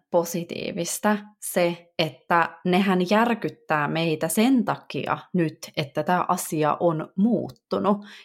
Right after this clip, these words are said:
Ja mun mielestä se on niinku, siis mä rakastan katsoa kaikkia vanhoja sarjoja, <laughs> ja vaikka ne järkyttää monella tavalla, kun niitä katsoo, niin siis sehän tarkoittaa vaan sitä, että me ollaan menty onneksi ajassa eteenpäin, ja ehkä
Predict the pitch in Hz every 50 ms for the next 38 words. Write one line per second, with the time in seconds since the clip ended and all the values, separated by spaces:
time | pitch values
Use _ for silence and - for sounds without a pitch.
0 | _ - 180 190 208 214 208 196 185 180 165 165 170 - - 160 170 - - -
1 | - - 165 160 160 160 156 - - - 180 175 170 202 208 202 185 190 185 -
2 | 156 - - 120 139 139 143 - _ - - - - 147 135 - 151 143 - 135
3 | 147 143 147 147 131 127 - 170 156 - 170 175 151 185 - - 139 202 185 196
4 | 208 185 156 156 165 196 - - 170 156 156 - - 190 226 196 185 208 202 170
5 | 165 - - - 151 160 160 170 175 175 165 151 151 190 208 - 196 208 214 208
6 | 202 202 220 233 - - - - - - - - 175 165 165 165 156 - 180 -
7 | 226 262 269 - - _ _ - 196 190 190 196 190 - - - - - - _
8 | - 175 170 170 165 165 165 165 170 160 - - _ _ _ _ _ _ _ _
9 | _ - - 233 190 175 170 - - - _ _ _ _ _ - 208 214 226 240
10 | 220 247 233 233 226 202 202 - - 190 185 190 196 185 180 180 190 185 190 175
11 | 160 156 180 185 175 170 160 156 160 156 151 165 - - 180 170 156 147 - -
12 | - - - - 139 - - - - - - - 147 139 135 - 147 - - 202
13 | 202 202 208 190 185 180 175 180 165 - _ _ - - 151 135 - -